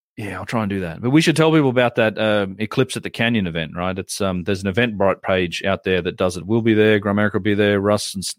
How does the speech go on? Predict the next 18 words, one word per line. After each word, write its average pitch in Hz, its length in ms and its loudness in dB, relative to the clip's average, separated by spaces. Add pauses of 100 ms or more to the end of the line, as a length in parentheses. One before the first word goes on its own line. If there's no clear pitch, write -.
(160)
Russ 104 260 0
and 95 240 -6
Kyle, 101 340 4
Snake 104 340 -4
Bros, 101 320 0
David 98 260 0
Matheson, 98 680 -2 (480)
who 120 120 4
else? 104 200 2
Luke 113 260 0
Cavins. 104 720 -2 (680)
Um, 98 500 -4 (360)
three 123 240 2
day, 110 220 4
what, 110 220 0
three 120 240 -2
nights 113 280 0
camping. 113 640 -2